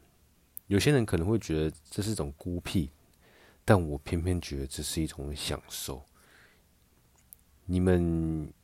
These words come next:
有没有试过自己去吃小吃店，自己去吃麦当劳，自己去吃三妈，呃，或者是自己去吃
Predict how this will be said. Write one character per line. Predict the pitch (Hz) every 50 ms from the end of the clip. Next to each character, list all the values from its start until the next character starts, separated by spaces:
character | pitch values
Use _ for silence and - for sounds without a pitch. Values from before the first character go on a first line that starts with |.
| _ _ _ _ _ _ _ -
有 | - -
没 | 90 87 90
有 | 101 110 95
试 | - - - 113 101
过 | 90 - 101 92 87 82 78 76 73 - - - _ - _ _ _ _ _ _ _ -
自 | - - 107
己 | 87 - - 76
去 | 73 - - 92
吃 | 82 - - - 90 85 82 82 82 82 82 82 82 80 80 82 82 80 82 85 - _ _ _ _
小 | - - 65
吃 | - - - -
店， | 80 95 85 76 73 - _ _ _ _ _ _ _ - _ _ _ _ _ _ _ _ _ _ _ _ _ _ _ _ - - - - - - - _
自 | - - 101
己 | 92 82
去 | 78 85
吃 | - - - 90 90 87 90 90 90 90 90 90 90 85 - - _ -
麦 | - 90 82
当 | 78 87 87 85
劳， | 76 71 71 73 78 82 - _ _ _ _ _ _ _ _ - - - _ - _ _ _ _ _
自 | - - 90
己 | 82 78 73
去 | 73 - 80
吃 | 78 - - - 82 80 80 78 78 78 78 78 78 78 78
三 | 76 - - 90 87
妈， | 87 87 87 87 87 87 90 90 92 - - _ _ _ _ _ _ _ _ _ _ _ _ -
呃， | - - 71 71 73 76
或 | 76 - 90 87
者 | 85
是 | 80 - 90 85
自 | - - 92
己 | 90 82
去 | - - 90
吃 | - - - 92 90 87 87 87 87 87 87 87 87 87 87